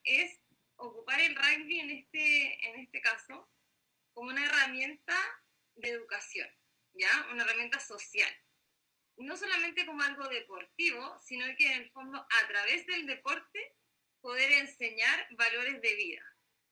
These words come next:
Eh, estamos enfocados y trabajamos con niños y niñas que tengan entre catorce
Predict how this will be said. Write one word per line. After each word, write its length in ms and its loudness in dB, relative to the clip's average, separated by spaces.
Eh, 600 -8
estamos 480 -4
enfocados 480 -4
y 60 -2
trabajamos 540 -2
con 180 -12
niños 360 -2
y 140 -10
niñas 520 -4
que 180 4
tengan 340 2
entre 540 0
catorce 480 -4